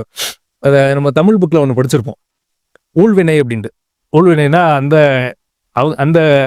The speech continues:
இலக்கியத்தோட இது என்ன அப்படின்னா, அவன் முன் ஜென்மத்துல ஏதோ ஒரு பாவம் பண்ணிருப்பான், அந்த பாவத்தினால இது வந்து இன்னைக்கு நடக்குது, விதி,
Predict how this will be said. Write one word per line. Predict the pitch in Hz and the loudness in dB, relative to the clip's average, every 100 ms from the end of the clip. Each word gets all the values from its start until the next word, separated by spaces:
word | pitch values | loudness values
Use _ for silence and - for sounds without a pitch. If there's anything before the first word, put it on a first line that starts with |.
| - | -2
இலக்கியத்தோட | 143 185 190 180 165 156 143 131 | -2 0 2 0 2 2 2 2
இது | 131 | 0
என்ன | 143 143 135 | -2 -2 -4
அப்படின்னா, | 123 120 240 _ _ _ _ _ | -4 -4 -6 _ _ _ _ _
அவன் | - 147 | -2 0
முன் | 160 208 233 226 - _ _ _ _ _ _ _ _ | 4 4 4 2 -4 _ _ _ _ _ _ _ _
ஜென்மத்துல | 139 190 208 208 | 0 2 2 2
ஏதோ | 175 | 2
ஒரு | 190 156 | 2 2
பாவம் | 143 170 147 | 0 0 0
பண்ணிருப்பான், | 131 117 113 _ _ _ _ _ _ _ _ _ _ _ _ _ _ - | -2 -4 -8 _ _ _ _ _ _ _ _ _ _ _ _ _ _ -4
அந்த | 135 175 147 | -2 0 0
பாவத்தினால | 185 233 196 175 175 226 | 0 0 0 0 2 2
இது | 175 | 2
வந்து | 175 160 | 2 2
இன்னைக்கு | 208 160 135 | 0 0 0
நடக்குது, | 135 156 123 110 117 101 _ _ _ _ _ - | 0 -2 -4 -4 -4 -6 _ _ _ _ _ -2
விதி, | 139 190 214 | 2 2 2